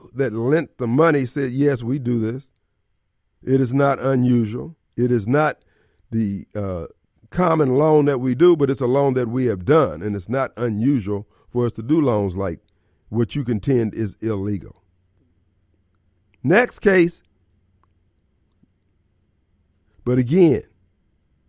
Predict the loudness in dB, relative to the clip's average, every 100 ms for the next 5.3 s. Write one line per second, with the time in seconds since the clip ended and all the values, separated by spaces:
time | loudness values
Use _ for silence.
0 | -10 2 4 4 4 2 0 -2 -2 -4
1 | -2 -2 0 -4 -2 -2 -2 -4 -10 -6
2 | -2 -4 -4 -6 -4 -6 -10 -18 _ _
3 | _ _ _ _ _ _ 0 4 6 6
4 | 6 4 2 4 4 4 2 2 0 0
5 | -2 -2